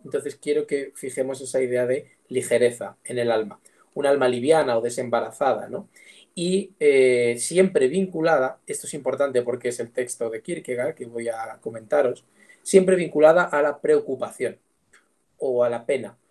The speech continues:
o desasosiego. Buscad otro sinónimo, pero yo me voy a quedar con preocupación.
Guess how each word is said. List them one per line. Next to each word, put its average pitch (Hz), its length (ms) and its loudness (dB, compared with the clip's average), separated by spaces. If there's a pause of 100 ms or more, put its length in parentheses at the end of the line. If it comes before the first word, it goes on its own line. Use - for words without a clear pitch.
(260)
o 123 540 0 (400)
desasosiego. 131 840 -4
Buscad 127 320 0
otro 156 160 -4
sinónimo, 147 520 -4
pero 143 300 2
yo 131 120 -4
me 131 80 -2
voy 135 80 4
a 131 40 2
quedar 139 240 4
con 151 160 -2
preocupación. 123 680 -6